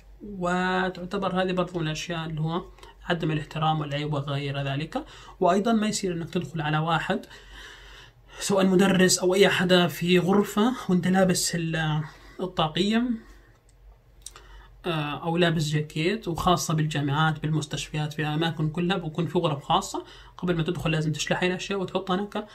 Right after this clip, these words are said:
وتدخل. الالتزام الشديد بالطابور، بالدور، بالصف، في كل مكان، من أي شخص كان، مسؤول، طالب،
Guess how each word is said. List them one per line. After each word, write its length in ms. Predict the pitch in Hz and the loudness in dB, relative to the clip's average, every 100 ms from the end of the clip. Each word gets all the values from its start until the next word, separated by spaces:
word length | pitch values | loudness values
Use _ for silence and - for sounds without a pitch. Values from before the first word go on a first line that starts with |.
| - - - | -20 -14 -8
وتدخل. 440 | 143 156 - 139 135 220 | -4 -4 -4 -2 0 2
الالتزام 1120 | 208 202 185 180 170 165 208 220 226 220 - 202 | 2 2 2 2 0 2 4 6 6 4 0 -2
الشديد 1040 | 220 - 170 156 180 185 185 185 175 202 - - - _ _ _ _ | 0 0 -2 0 0 0 0 0 0 -2 -6 -20 -20 _ _ _ _
بالطابور، 920 | 170 165 - 151 156 175 190 202 202 - - _ _ - | -8 -6 -6 -6 -4 -2 0 0 0 -6 -20 _ _ -8
بالدور، 960 | 156 139 139 147 160 175 190 196 196 - - - _ 170 | -4 -2 -4 -4 -2 -2 -2 -4 -8 -14 -20 -20 _ -8
بالصف، 960 | 139 143 - - 160 208 - - - - _ _ _ _ _ _ - | -6 -4 -4 -4 -6 -8 -12 -18 -18 -20 _ _ _ _ _ _ -10
في 100 | 175 | -8
كل 320 | 156 170 190 | -4 -2 -2
مكان، 540 | 202 202 220 226 233 - _ _ - | -4 -4 0 0 0 -4 _ _ -6
من 200 | 185 202 | -4 -2
أي 340 | 240 254 247 226 | 0 2 2 0
شخص 360 | 233 - - | -2 -2 -2
كان، 560 | 214 208 - 135 127 - _ _ - - _ _ _ | -2 -4 -6 -4 -4 -8 _ _ -20 -20 _ _ _
مسؤول، 800 | 240 254 - - 208 196 190 185 - _ _ - - | 0 0 -2 -4 -4 -2 -2 -4 -12 _ _ -16 -6
طالب، 540 | 151 156 156 156 156 | 0 0 0 -2 -4